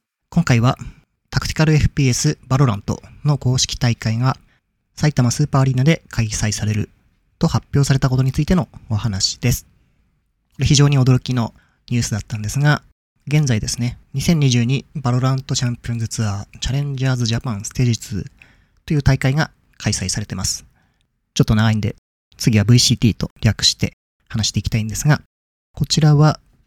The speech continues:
次のですね、国際大会、マスターズと呼ばれてるんですけども、こちらに出場する日本代表一チームを決定する日本予選という位置づけの大会になります。このプレーオフには八チームが出場して、日本代表を決定するんですが、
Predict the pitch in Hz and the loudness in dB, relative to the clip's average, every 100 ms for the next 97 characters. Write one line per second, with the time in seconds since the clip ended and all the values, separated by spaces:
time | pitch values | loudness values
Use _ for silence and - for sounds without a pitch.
0 | _ - 147 180 98 - 120 - - - | _ -4 0 2 0 -2 -4 -6 -6 0
1 | 151 - 123 - 95 - _ _ _ _ | 2 2 0 0 -6 -8 _ _ _ _
2 | 131 139 - 135 110 101 101 _ 117 104 | 2 2 4 2 2 0 -4 _ 2 2
3 | 101 107 104 101 - 131 139 - - - | 0 -4 -4 -6 -4 -2 -2 -2 -8 -8
4 | - 165 165 165 147 _ - - 147 151 | -4 0 2 2 -2 _ -14 -6 0 2
5 | 143 151 165 135 131 165 120 110 117 117 | 2 4 2 2 0 2 2 2 2 2
6 | 110 120 - - 131 139 160 110 - 110 | 0 -2 -6 -4 -2 -2 -4 -6 -6 -8
7 | - 143 - _ _ - 135 156 156 - | -4 -4 -4 _ _ -2 0 2 2 0
8 | - _ - 156 143 - 104 - 95 - | -2 _ 0 4 4 2 -2 -2 -4 -6
9 | _ - 95 - 113 143 95 90 - - | _ -4 -4 -2 0 2 0 -4 -10 -14
10 | _ _ _ _ _ _ _ 151 147 156 | _ _ _ _ _ _ _ -8 -2 2
11 | 160 151 135 156 110 - - 160 104 - | 2 2 2 2 2 -2 -2 -2 -2 -6
12 | - - - 101 101 104 - 156 - _ | -16 -12 -4 -2 -2 -4 0 0 0 _
13 | _ _ 131 107 107 104 110 101 - - | _ _ -6 -4 -2 -2 0 0 -4 -6
14 | 110 - 101 98 139 147 | -6 -6 -6 -4 0 0